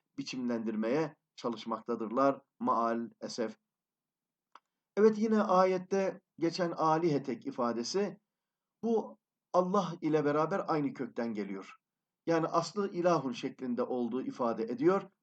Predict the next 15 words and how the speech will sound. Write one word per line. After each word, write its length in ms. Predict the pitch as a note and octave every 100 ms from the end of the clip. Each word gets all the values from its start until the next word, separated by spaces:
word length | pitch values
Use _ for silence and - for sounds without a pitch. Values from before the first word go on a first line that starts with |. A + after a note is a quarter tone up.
| _
Baştaki 380 | F3+ - D#3+ D3
hemze 320 | C3+ A2+ A2
kaldırılmış, 760 | C3+ C#3 D3+ E3+ F3+ G3 - _ _ _
başına 280 | D3+ D3 C#3+
elif 420 | C3+ C#3+ C3 -
lam 180 | C3 A#2
getirilmiş, 720 | A#2 A#2+ C#3+ D#3 F#3 F3+ F#3 _ _ _
yüce 300 | B2+ D#3 D3+
yaratıcının 880 | F#3+ D#3+ C#3+ B2+ C#3 C3+ D#3+ G3 F3+
adına 500 | C#3 C#3+ C3+ F3 F3+ - _ -
tahsis 480 | D3 - D#3+ -
edilmiştir 640 | A#2+ A#2 A2+ A2 - F3 F3 _ _ _
bu 260 | D#3 E3 -
ifade. 560 | C3+ - A2+ A2 G2+ - _ _ _ -
Yani 400 | F3 F3 D3+